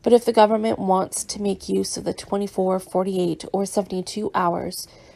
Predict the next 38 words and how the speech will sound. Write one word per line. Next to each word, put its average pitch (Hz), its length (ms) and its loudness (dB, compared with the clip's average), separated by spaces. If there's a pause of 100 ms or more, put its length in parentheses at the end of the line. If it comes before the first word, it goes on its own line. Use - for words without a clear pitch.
(160)
which - 180 -6
it - 80 -12
still 214 360 0
has 180 380 0
and 180 120 -4
comes 190 340 -4
out 185 120 0
against 175 460 -6
us, - 340 -8 (760)
then 202 140 2
we 202 100 2
will 196 140 -2
respond 185 540 -2
with - 160 -8
a 185 60 -6
counterattack, 175 920 -6 (100)
matching 185 400 -4
blow 175 300 -2
for 190 160 -6
blow, 185 400 -2 (360)
steel - 440 -2
for - 200 -4
iron." 180 500 -4 (1200)
Moreover, 233 600 4
at - 140 -2
close 208 380 -2
to - 100 -6
this 214 200 -4
same 202 280 -4
hour, 180 420 -2
upon 196 300 -2
the 208 120 -2
insistence 196 640 -6
of 185 100 -6
the 170 80 -2
left 175 340 -2
S 196 200 -4
Rs, 180 520 -4